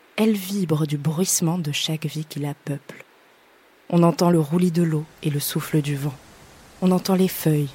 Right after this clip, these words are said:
se mouvoir lentement. On entend les oiseaux, les serpents,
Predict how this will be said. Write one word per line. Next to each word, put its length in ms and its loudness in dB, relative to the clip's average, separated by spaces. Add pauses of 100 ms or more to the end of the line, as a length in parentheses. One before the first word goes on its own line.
se 160 -2
mouvoir 640 -2
lentement. 500 -4 (880)
On 100 2
entend 260 0
les 260 4
oiseaux, 420 4 (720)
les 100 2
serpents, 540 0